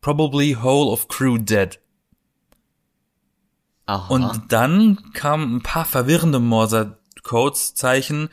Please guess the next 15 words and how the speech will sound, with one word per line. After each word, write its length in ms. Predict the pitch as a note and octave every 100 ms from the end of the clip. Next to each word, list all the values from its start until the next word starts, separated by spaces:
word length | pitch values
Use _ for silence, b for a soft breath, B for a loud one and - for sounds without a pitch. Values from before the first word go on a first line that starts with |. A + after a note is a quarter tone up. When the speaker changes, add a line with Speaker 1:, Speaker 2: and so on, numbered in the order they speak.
| B B -
Speaker 1:
die 140 | C3
man 340 | C3 B2+ C3 C3
nicht 260 | C3+ -
kapiert 540 | - B2+ - D3 C#3 G#2+
hat. 260 | G#2+ A2 B B B _
Und 300 | A#2 A2 - _
unmittelbar 640 | C#3+ E3+ F3 D3+ D3 B2+ B2
danach 480 | B2 D3 A#2+ A#2
kam: 480 | - A#2 A2+ B2+ E3 - _ _ _ _ _ _ _ _ -
"I 220 | A#2 B2
die." 480 | A2+ A2+ G#2+ G2 F2 - _ _ _ _ _ _ _ _ _ _ _ _ _ _ _ _ _ _ _ _ _ _ _ _
Speaker 2:
Wow. 500 | G#2 G2+ G2+ F#2+ - _ _ _ _ -
Das 100 | C3+
Speaker 1:
Mhm. 40 | C3+
Speaker 2:
heißt, 260 | B2+ F3